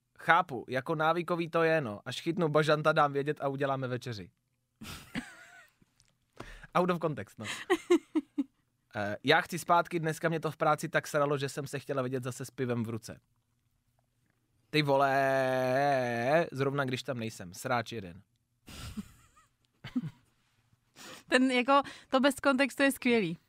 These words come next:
Speaker 1: Hm.
Speaker 2: Vysílal jsi někdy opilej,
Speaker 1: Ano.
Speaker 2: nebo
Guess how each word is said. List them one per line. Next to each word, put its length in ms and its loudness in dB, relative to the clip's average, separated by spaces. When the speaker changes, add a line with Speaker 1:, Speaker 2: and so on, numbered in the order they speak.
Speaker 1:
Hm. 200 -4
Speaker 2:
Vysílal 320 6
jsi 120 -6
někdy 240 2
opilej, 560 4
Speaker 1:
Ano. 100 10
Speaker 2:
nebo 300 6